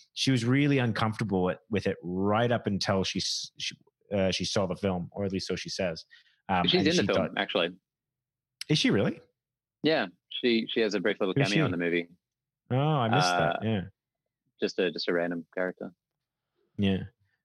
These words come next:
Speaker 1: Um, but I mean, just, I, I, I think that that's such a, like, the balls on the person that would have had to have h-, handed her the script and be like, "What do you think?" Or the first person
Speaker 2: Mm-hmm.
Speaker 1: to broach the subject with her of,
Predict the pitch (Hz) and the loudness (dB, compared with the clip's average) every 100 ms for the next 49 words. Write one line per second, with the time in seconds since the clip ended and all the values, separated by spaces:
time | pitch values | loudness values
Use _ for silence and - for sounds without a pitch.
0 | _ - 104 101 95 95 - - 127 131 | _ -2 0 2 0 -2 -2 -2 0 2
1 | 139 135 135 - - - - 123 71 - | 2 2 0 -2 -8 -8 -2 -2 -2 -6
2 | 107 - 135 165 165 139 135 104 - 127 | -4 0 0 0 0 0 0 0 -2 0
3 | 127 104 92 - _ _ _ _ _ _ | 2 2 -2 -10 _ _ _ _ _ _
4 | _ 123 113 - - 127 135 147 185 208 | _ -4 -4 -6 -4 -2 0 2 2 2
5 | 175 135 - 131 147 123 117 110 - 117 | 0 0 -2 -2 0 0 0 -2 0 0
6 | 110 104 117 92 - - _ _ - - | 0 0 -2 -2 -8 -16 _ _ -14 -4
7 | 113 120 110 - 113 104 95 - 107 92 | 0 2 0 -2 -2 -2 -4 -4 -2 -4
8 | - 98 90 87 - 87 98 98 95 - | -4 -2 -2 -2 -4 0 0 2 0 -2
9 | 90 - 113 113 - 185 185 - 170 143 | -4 0 0 0 0 -2 0 2 4 4
10 | 113 92 107 113 120 - - - - 120 | 2 0 2 2 2 -2 -4 -10 -6 -2
11 | - - 120 113 104 98 - - - _ | -2 0 0 0 0 0 -2 -14 -20 _
12 | - 98 104 - 95 - 98 95 | -2 0 0 0 -4 -2 0 0